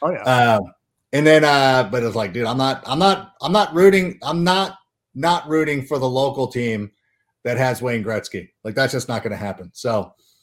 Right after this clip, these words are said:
Speaker 2: so that was tough. That was tough with the family. I was not talked to for a while. Even, uh,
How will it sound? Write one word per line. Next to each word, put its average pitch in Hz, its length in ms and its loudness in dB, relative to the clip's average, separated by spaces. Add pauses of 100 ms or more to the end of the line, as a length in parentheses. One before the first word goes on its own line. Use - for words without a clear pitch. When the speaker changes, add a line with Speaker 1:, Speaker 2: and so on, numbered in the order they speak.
(400)
Speaker 2:
so - 100 -10
that 180 220 4
was 214 180 2
tough. - 580 -4
That 147 120 0
was 170 160 -2
tough 165 240 0
with 151 100 -6
the 147 80 -6
family. 113 400 -4
I 98 60 -8
was 110 160 -6
not 139 220 -6
talked 131 300 -4
to 123 140 -4
for 117 220 -6
a 107 80 -4
while. 101 420 -4
Even, 269 320 4
uh, 175 320 4